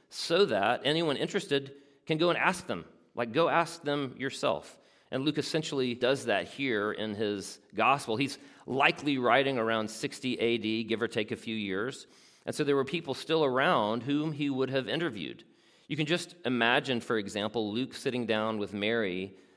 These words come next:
the mother of Jesus, and asking her to tell him about the night that the angel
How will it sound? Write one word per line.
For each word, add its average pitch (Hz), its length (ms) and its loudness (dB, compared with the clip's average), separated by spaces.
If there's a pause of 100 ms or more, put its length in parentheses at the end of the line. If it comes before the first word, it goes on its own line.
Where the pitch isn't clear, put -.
the 107 100 -4
mother 110 340 2
of 92 80 -2
Jesus, 113 380 -4
and 92 100 -6
asking 123 400 0
her 131 560 0 (160)
to 131 80 -10
tell 131 260 0
him 120 420 0 (400)
about 120 300 0
the 113 80 -2
night 117 440 0
that 110 100 -4
the 104 140 -4
angel 110 600 -2